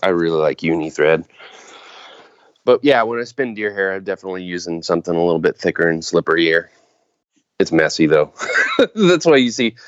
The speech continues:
it's, you know, on my feed, there's one or two muddlers here and there. I don't do a whole lot of 'em. It's just 'cause I hate cleaning up the mess. <laughs>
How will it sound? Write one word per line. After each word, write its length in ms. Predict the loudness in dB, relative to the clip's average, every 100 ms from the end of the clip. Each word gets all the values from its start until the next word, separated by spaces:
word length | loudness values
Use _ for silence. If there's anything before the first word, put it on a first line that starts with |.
| -20 _ _ _
it's, 480 | -4 -2 -2 -4 -18 -14
you 120 | -4 -2
know, 220 | -2 -6 _ _ _ _ _ _ -4
on 160 | 0
my 120 | 2
feed, 300 | 0 0 0
there's 340 | 2 0 -2 -14 _ -20 -6
one 240 | 2 4
or 80 | 2
two 220 | 2 0
muddlers 460 | 2 0 0 -2 0
here 200 | 0 0
and 140 | 0
there. 280 | 0 0 -2 _ _ _ _
I 80 | -2
don't 180 | -2 -2
do 140 | -2 -2
a 60 |
whole 180 | -2 0
lot 200 | 2 2
of 100 | 0
'em. 160 | -4 -6
It's 160 | -6
just 180 | -6 -4
'cause 160 | 0 0
I 100 | 0
hate 200 | 0 -2
cleaning 300 | -2 0 0
up 100 | -2
the 100 | -2
mess. 500 | 0 2 0 0 -2
<laughs> 40 | -2